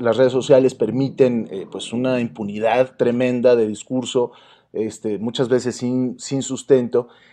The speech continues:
este, y que, bueno, pues, son de una vehemencia de pronto, eh, apabullante, que luego, pues, no se sostienen en, en la realidad. Eh, y me pareció divertido, pues, rescatar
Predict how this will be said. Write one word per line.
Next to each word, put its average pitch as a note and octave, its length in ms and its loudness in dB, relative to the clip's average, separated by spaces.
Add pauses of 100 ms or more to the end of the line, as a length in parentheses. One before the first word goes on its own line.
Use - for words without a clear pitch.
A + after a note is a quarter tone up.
este, A2 760 -4
y B2 140 -6
que, A#2 400 -2 (200)
bueno, D#3+ 240 4
pues, - 140 -12
son D#3 560 -4
de A2 100 -2
una B2+ 640 0 (400)
vehemencia C#3 880 4
de B2+ 100 4
pronto, C#3 760 4
eh, G#2 260 -2 (220)
apabullante, C3+ 880 0 (320)
que A2 100 -2
luego, D#3 260 6
pues, - 160 -4
no C3+ 160 2
se C#3+ 320 2
sostienen D#3 680 2
en, G#2+ 160 -6
en G#2+ 160 -6
la G#2 100 -2
realidad. A2+ 480 2 (360)
Eh, G#2+ 240 2
y C3+ 340 2
me C3 160 4
pareció C3 440 4
divertido, C#3+ 720 6
pues, - 320 -8
rescatar A2+ 840 2